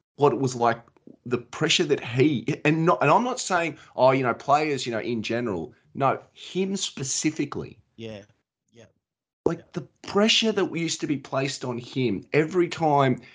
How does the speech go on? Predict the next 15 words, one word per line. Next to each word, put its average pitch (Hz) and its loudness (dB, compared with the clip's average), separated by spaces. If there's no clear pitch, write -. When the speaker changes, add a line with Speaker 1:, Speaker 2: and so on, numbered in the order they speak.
Speaker 1:
he 135 2
sort 131 2
of 107 0
looked 120 -2
sideways. 107 -2
You 147 0
know, 135 2
the - -2
Speaker 2:
Yeah. 147 0
Speaker 1:
guy 165 4
falls 151 -2
asleep 120 0
at 107 -2
an 107 2
airport 107 0